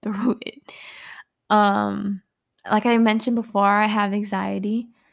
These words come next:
So I, anxiety <laughs> was crazy. I could, at that point in time, I had not the slightest clue as to how to control it. I, you know, or, like, not let it debilitate me. I literally had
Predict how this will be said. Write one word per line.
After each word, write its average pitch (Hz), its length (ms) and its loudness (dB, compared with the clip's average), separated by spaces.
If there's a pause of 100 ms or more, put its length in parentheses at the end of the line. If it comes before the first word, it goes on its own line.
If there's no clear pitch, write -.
(200)
So 214 380 6
I, 208 680 4
anxiety 214 640 0
<laughs> - 0 -
was 208 460 -10 (180)
crazy. 220 840 -2
I 208 180 0
could, 226 540 0
at 208 180 0
that - 260 0
point 247 240 -6
in 226 100 -4
time, 208 380 -2
I 226 100 -2
had 247 280 2
not 226 240 0
the 202 60 -12
slightest 202 520 -8
clue 220 340 -4 (380)
as 202 180 -2
to 220 60 -8
how 202 240 0
to 214 100 -6
control 208 600 2
it. 208 200 2 (480)
I, 214 580 0
you 233 180 4
know, 190 300 4
or, 214 220 4
like, 185 380 0 (100)
not 214 560 2
let 214 220 4
it 196 440 0 (380)
debilitate 208 720 0
me. - 320 -18 (460)
I 220 120 6
literally 262 480 4
had 196 720 -2